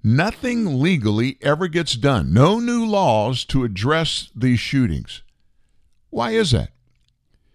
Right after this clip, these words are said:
Well, there are a whole bunch of gun laws enforced at the federal, state, and local levels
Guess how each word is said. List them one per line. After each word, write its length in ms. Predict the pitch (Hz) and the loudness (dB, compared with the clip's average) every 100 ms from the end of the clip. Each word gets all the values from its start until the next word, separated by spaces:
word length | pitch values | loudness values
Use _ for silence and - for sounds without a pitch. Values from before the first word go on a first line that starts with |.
| _ _ _ _ _ _ _ | _ _ _ _ _ _ _
Well, 480 | - 92 90 139 185 _ _ _ _ _ _ _ _ - - - | -4 -2 0 -2 -6 _ _ _ _ _ _ _ _ -16 -16 -6
there 80 | 110 | 2
are 40 | |
a 40 | 131 | 2
whole 100 | 170 | 4
bunch 280 | 175 196 135 | 2 2 2
of 80 | |
gun 200 | 120 165 | 2 2
laws 300 | 139 120 113 | 4 4 4
enforced 720 | 110 101 135 143 139 - - - _ _ _ 104 | 0 0 2 2 0 -4 -12 -20 _ _ _ -4
at 120 | - | -4
the 100 | 90 | -2
federal, 340 | 139 139 123 | 0 2 0
state, 320 | - 147 139 | 0 0 0
and 100 | 104 | 2
local 300 | 117 131 113 | 4 4 2
levels 480 | 113 135 110 110 - | 0 0 -2 -6 -8